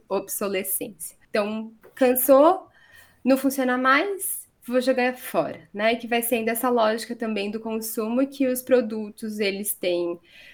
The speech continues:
datas de validade programada, então a gente compra um negócio sabendo que em dois, três anos, no máximo, aquele negócio já não vai servir pra absolutamente nada,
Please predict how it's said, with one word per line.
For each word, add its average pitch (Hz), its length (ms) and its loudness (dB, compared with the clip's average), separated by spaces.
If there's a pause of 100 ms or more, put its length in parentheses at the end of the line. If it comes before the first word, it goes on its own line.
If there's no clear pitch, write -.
datas 208 340 4
de 202 60 -12
validade 180 540 2
programada, 214 640 4
então 262 240 4
a 202 60 0
gente 202 240 -6
compra 208 260 -4
um 202 40 -2
negócio 202 420 0
sabendo 190 420 -2
que 214 160 -6
em 196 160 -4
dois, 202 280 -2
três 190 360 -2
anos, 175 300 2
no 220 120 -4
máximo, 349 1000 2
aquele 262 260 2
negócio 226 400 2
já 233 100 0
não 226 120 -4
vai 226 140 0
servir 220 280 -8
pra 226 300 -2
absolutamente 262 840 2
nada, 349 440 2